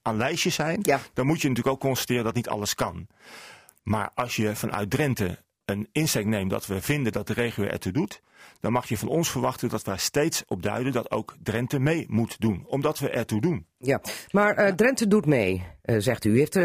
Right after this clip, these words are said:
Speaker 2: uw stinkende best gedaan, eh, met Jetta Kleinsma voorop, denk ik, eh, vanwege haar linkjes, eh, in Den Haag,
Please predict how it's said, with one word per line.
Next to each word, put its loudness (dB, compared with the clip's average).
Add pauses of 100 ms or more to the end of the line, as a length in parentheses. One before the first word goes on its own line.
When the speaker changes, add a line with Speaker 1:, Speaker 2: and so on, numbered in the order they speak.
Speaker 2:
uw 4
stinkende 2
best 2
gedaan, 4
eh, 6 (360)
met 0
Jetta 2
Kleinsma 2
voorop, 2
denk 2
ik, 2
eh, 4
vanwege 0
haar 4
linkjes, 2
eh, 4
in 2
Den 4
Haag, 2